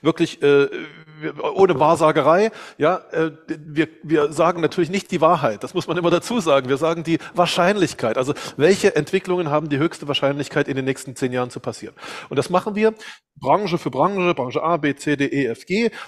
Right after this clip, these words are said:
Das machen wir für Querschnittsfunktionen, wie jetzt gra-, äh, Personal, H R, ja, ganz, ganz wesentlicher Trend, reden wir gleich drüber. Ähm, und wenn du dann eine, eine Prognose hast, wie sieht meine Branche oder mein Bereich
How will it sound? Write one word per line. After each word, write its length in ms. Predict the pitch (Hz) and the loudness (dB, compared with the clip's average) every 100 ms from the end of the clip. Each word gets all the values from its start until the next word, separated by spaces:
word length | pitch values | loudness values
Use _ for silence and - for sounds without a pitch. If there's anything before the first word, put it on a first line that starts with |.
| _ | _
Das 140 | 147 170 | -4 -2
machen 260 | 165 165 | -2 2
wir 120 | 147 | 2
für 220 | 143 - 123 | 0 -2 -6
Querschnittsfunktionen, 1600 | - 151 190 - 185 185 - - 165 - 170 - 196 202 208 160 | 0 0 0 -2 -2 -4 -10 -6 -4 -2 -4 -4 -2 0 -2 -2
wie 160 | 151 | 0
jetzt 240 | 143 156 - | 0 0 -4
gra-, 200 | 139 139 | 0 0
äh, 80 | 117 | 0
Personal, 680 | 139 135 135 131 165 185 | -4 -2 0 0 2 2
H 220 | 135 135 - | 2 -2 0
R, 260 | 147 196 | 2 2
ja, 180 | 131 156 | 0 -2
ganz, 300 | 160 170 - | -4 -6 -6
ganz 360 | 156 170 - 139 143 135 | -6 -6 -10 -14 -14 -4
wesentlicher 680 | 165 190 165 160 151 151 | -2 -2 -4 -6 -2 -2
Trend, 340 | - 160 208 131 | 0 0 0 0
reden 160 | 170 | 0
wir 60 | 185 | 0
gleich 240 | 175 170 | -2 -4
drüber. 280 | - 180 196 - - - - - | -2 0 0 -2 -12 -10 -12 -2
Ähm, 180 | 160 170 | -2 0
und 160 | 175 156 | 0 2
wenn 120 | 190 | 2
du 80 | 202 | 4
dann 180 | 180 180 | 2 2
eine, 340 | 160 156 147 - - | 2 2 0 -8 -8
eine 160 | - 151 | -2 -2
Prognose 560 | - 147 165 220 214 180 | 0 -2 0 0 0 -4
hast, 200 | 180 160 | -6 -6
wie 100 | 180 | -4
sieht 200 | 180 - | -4 0
meine 260 | 156 202 | 0 0
Branche 480 | - 147 175 180 180 | -2 -2 -2 -4 -4
oder 120 | 139 139 | -4 0
mein 200 | 135 139 | 0 0
Bereich 480 | 117 139 190 - | 2 2 0 -4